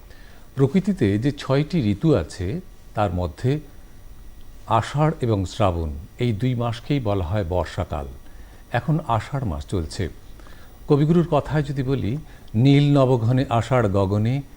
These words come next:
তিল ঠাঁই আর নাই রে।" অর্থাৎ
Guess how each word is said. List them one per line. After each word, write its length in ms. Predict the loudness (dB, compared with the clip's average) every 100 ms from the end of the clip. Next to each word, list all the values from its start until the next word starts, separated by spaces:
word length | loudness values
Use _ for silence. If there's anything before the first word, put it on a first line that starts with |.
| -20 -2
তিল 260 | 2 2 0
ঠাঁই 300 | -2 -2 0
আর 160 | -2 -2
নাই 300 | -2 -2 -2
রে।" 180 | -4 -8 -12 -18 -20 -20 -20 -4
অর্থাৎ 340 | -2 0 0